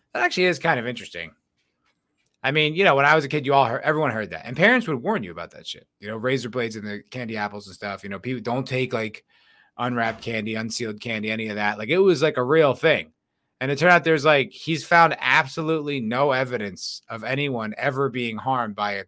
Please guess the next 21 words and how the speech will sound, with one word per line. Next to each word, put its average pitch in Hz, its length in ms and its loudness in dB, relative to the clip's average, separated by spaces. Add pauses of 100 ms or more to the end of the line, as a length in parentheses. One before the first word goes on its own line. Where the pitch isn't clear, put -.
(100)
candy 123 340 -10
treat 98 360 -10
except 110 260 -12
for 101 80 -20
the 101 80 -8
one 117 240 -8
time 113 260 -4
some 110 320 -8 (140)
piece 139 320 -8
of 101 80 -12
shit 120 400 -4
killed 117 200 -6
his 104 120 -8
own 104 140 -6
son. 104 440 -6 (2000)
That's, 269 260 -14
I've, 196 300 -2
I 226 240 8
think 135 240 -4
that's 160 220 -2
interesting. 85 500 -8